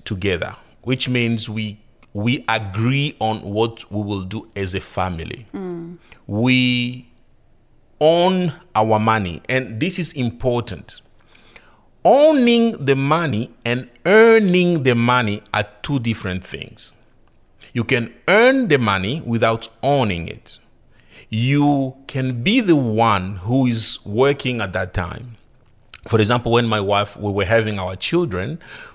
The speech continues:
Speaker 1: we together made the decision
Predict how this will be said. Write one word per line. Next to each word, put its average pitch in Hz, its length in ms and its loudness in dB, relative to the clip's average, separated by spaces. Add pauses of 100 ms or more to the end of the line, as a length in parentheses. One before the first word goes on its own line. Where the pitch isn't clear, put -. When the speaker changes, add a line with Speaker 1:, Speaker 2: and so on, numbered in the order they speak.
(100)
Speaker 1:
we 160 500 4
together 98 720 0
made 139 340 0
the 151 60 -6
decision 113 760 -6